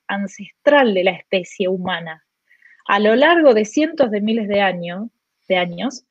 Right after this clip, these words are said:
el macho de la especie reguló todos los espacios, basándose siempre en una mayor fuerza física. Ahora, lo que tenemos que pensar hoy en día, y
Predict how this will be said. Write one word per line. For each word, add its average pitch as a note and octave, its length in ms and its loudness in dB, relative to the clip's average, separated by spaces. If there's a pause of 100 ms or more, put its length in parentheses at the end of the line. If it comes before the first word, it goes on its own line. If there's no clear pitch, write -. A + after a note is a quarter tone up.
(220)
el A3 340 4
macho C4+ 460 2
de F#3 100 2
la F#3 60 -6
especie F#3+ 540 -2
reguló A3+ 540 2 (120)
todos D#4+ 300 4
los F#3+ 200 -6
espacios, F3 600 -8
basándose B3+ 580 -2
siempre A3+ 460 2
en G3 100 -2
una G3+ 160 -4
mayor F#3+ 340 -6
fuerza - 340 -4
física. - 600 -6 (400)
Ahora, G3+ 380 6
lo E3+ 120 -2
que F3 120 -8
tenemos G#3+ 380 -2
que G#3+ 100 -4
pensar G3+ 420 -2
hoy A#3 140 2
en A#3+ 140 0
día, F#3 440 2
y G3 320 -6